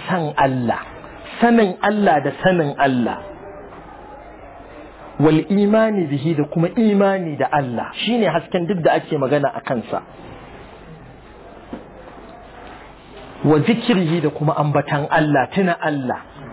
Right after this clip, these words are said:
tsara dokokin Allah, ambatansa da zuciya, ambatansa da baki, roƙonsa da ambatansa da kyawawan sunnoni,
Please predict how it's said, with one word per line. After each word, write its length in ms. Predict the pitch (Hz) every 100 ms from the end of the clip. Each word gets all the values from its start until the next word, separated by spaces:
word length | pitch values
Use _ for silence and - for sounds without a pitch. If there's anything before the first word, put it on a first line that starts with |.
| -
tsara 280 | - 185 170
dokokin 720 | 156 165 - 175 156 175 170
Allah, 360 | - 165 147 127
ambatansa 680 | 185 202 196 190 208 190 165
da 100 | 143
zuciya, 560 | 127 170 165 - 123 120 - - -
ambatansa 720 | 196 208 185 190 202 - 160
da 120 | 139
baki, 500 | 135 127 120 - 156 - - -
roƙonsa 840 | 151 175 180 226 233 208 - 131 - - -
da 200 | 143 165
ambatansa 600 | 202 214 208 208 233 220 170
da 100 | 147
kyawawan 720 | - 214 226 196 160 170 165
sunnoni, 600 | 175 180 185 180 185